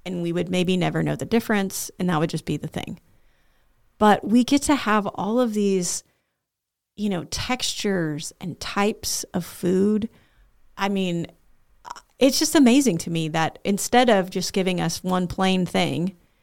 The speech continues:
God has given us this variety of foods and then given people the, like, the creativity to put different flavors together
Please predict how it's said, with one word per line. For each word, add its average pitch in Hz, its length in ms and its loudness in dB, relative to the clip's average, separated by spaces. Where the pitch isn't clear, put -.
God 196 200 4
has 190 140 4
given 180 300 2
us 165 400 0
this 190 280 2
variety 190 640 8
of 175 80 -2
foods 180 220 0
and 254 140 4
then 311 160 8
given 277 240 4
people 254 320 2
the, 180 200 2
like, 185 200 0
the 196 60 0
creativity 175 1120 2
to 208 120 0
put 233 280 0
different 185 320 -2
flavors 170 360 -4
together 160 640 -4